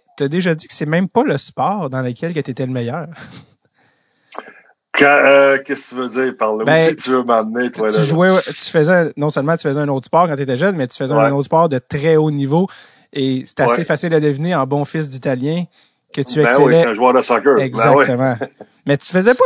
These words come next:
Speaker 1: jouer,
Speaker 2: Ouais.
Speaker 1: jouer au soccer dans une ligue de, une ligue maison, là ?
Speaker 2: Non, non, mais tu sais, je veux dire, c'est avec le temps, tu commences dans des ligues maison. Puis ça, c'est comme le hockey, là, c'est pas différent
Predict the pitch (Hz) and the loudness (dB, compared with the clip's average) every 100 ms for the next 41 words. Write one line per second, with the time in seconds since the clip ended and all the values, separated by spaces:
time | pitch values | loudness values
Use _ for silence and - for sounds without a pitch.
0 | 349 135 135 180 185 127 - 196 135 127 | 4 4 4 0 0 -2 0 -2 -2 -2
1 | 127 143 175 123 117 117 117 113 - _ | -4 -2 -4 -4 -2 -2 -2 -4 -8 _
2 | _ - 123 131 165 151 131 120 190 277 | _ -10 -4 -2 0 0 0 0 0 -2
3 | 120 123 - _ _ _ _ _ _ _ | -4 -8 -14 _ _ _ _ _ _ _
4 | _ - 160 156 151 196 156 - 196 135 | _ 0 4 6 4 4 2 0 -4 -4
5 | 127 147 143 139 139 147 104 143 175 139 | -4 -2 0 2 2 0 -2 0 2 2
6 | - - 123 110 160 202 135 127 123 120 | -2 -4 -2 0 0 0 0 0 0 -2
7 | 123 117 117 110 107 151 - - - 196 | -4 -2 0 0 -2 -6 -10 -20 -2 0
8 | 190 - 135 127 110 - 160 139 107 - | 0 2 2 6 4 2 -4 -2 -2 -2
9 | 143 139 - 104 95 120 | -6 -6 -4 -2 0 0